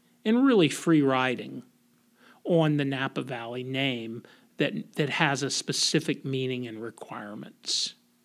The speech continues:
And we, and we do have distinctive, um, enological, you know, we have, uh, sh-, uh, rules against chaptalization. You can't add sugar in California. You can in other states. So, and over time, I actually think we will develop more specific,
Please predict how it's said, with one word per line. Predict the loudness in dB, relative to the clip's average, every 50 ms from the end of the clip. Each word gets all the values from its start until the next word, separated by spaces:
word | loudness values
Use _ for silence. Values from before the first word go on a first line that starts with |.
| _ -4 4
And | 8 8 10 10
we, | 10 8 6 6
and | 6 8
we | 8 8 6
do | 6 4 4 4
have | 2 -2 -6 -4 -4
distinctive, | -4 -4 -4 -2 -2 -2 -4 -2 0 -2 -2 -2 -6 -10 -8
um, | -8 -6 -6 -8 -8 -8 -10 -12 -14 -8 -2 2
enological, | 2 4 4 2 2 0 0 -2 -4 -2 -2 -2 -2 -2 -4 -6 -4 -4 -2
you | -2
know, | 0 0
we | 0 0
have, | 0 0 -4 -8 -10 -8
uh, | -6 -6 -6 -6 -8
sh-, | -10 -12 -10
uh, | -10 -10 -10 -12 _ -20 -12 _ 2
rules | 2 4 4 2
against | 0 -4 -4 -4 -4 -2
chaptalization. | -2 -2 -2 -4 -4 -2 0 0 2 2 0 2 2 2 2 0 0 -2 -2 -2 -2 -2 -2 -2 -2 -4
You | -6 -6
can't | -6 -6 -6 -4
add | -4 -4 -4 -2 -2
sugar | -2 0 0 2 4 4 4 4
in | 2 2
California. | -2 -2 -4 -2 0 0 0 0 0
You | -2
can | -2 0 0 2 2
in | 0 0
other | -2 -6 -6 -4 -4
states. | -2 -2 -2 -4 -6 -8 -8 -4 -2
So, | 0 2 2 0 0 -4 -10 -10 -12 -4 0 2
and | 4 6
over | 6 4 4 4 0
time, | 0 -2 -2 -2 0 0 0 0 -2
I | -2 -2 -2
actually | -2 -2 -2 0 2 2 2 2
think | 2 0 0 0 0 0 2
we | 2 4 4
will | 4 4 2
develop | 2 0 0 0 0 0 0 -4
more | -4 -2 0 2 2 2 2 0 0
specific, | 0 -2 -4 -4 -4 -4 -2 0 0 2 4 4 4 4 2 -4 -4 -6 -8 -18 -18